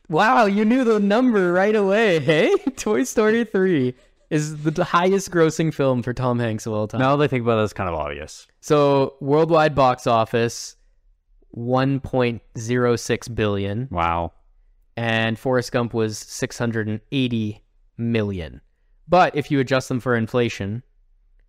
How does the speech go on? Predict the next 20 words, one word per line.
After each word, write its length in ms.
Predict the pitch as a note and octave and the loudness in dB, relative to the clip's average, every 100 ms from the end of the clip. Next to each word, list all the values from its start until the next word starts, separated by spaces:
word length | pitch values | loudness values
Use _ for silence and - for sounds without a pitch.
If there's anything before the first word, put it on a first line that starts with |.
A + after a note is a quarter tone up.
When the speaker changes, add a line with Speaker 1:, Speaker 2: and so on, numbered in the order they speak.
| _ | _
Speaker 1:
one 160 | B2 A2+ | -4 -4
point 240 | C3 A2+ | -2 -4
four 260 | - C3 A#2 | -4 -4 -2
five 360 | - A#2 A2 A2 | 0 0 0 -2
billion 360 | A2+ G#2+ A#2 | -4 -2 -4
for 120 | B2+ - | -6 -6
Toy 160 | A2 | -6
Story 260 | G#2 G#2+ G2 | -4 -6 -6
three 260 | - G2 | -8 -8
and 160 | G2+ F#2+ | -6 -8
one 160 | G2 G#2 | -10 -10
point 400 | G#2 G2 F2 - _ _ _ _ _ _ | -8 -8 -10 -18 _ _ _ _ _ _
three 220 | - A#2+ | -4 -4
five 420 | G#2+ F#2 E2+ E2 - | -2 -2 -2 -4 -4
billion 440 | E2 D#2+ D#2 E2 | -4 -4 -6 -10
for 480 | - - D2 C2 - _ _ _ _ _ _ _ | -10 -10 -8 -10 -14 _ _ _ _ _ _ _
Forrest 280 | - D2+ - | -10 -8 -6
Gump. 300 | F2 - - _ _ _ _ _ _ | -8 -8 -16 _ _ _ _ _ _
Speaker 2:
Here's 480 | _ A#2 A2+ G#2+ E2 | _ -8 -6 -6 -8
one. 460 | D2+ D2+ D#2 D#2+ | -8 -8 -6 -8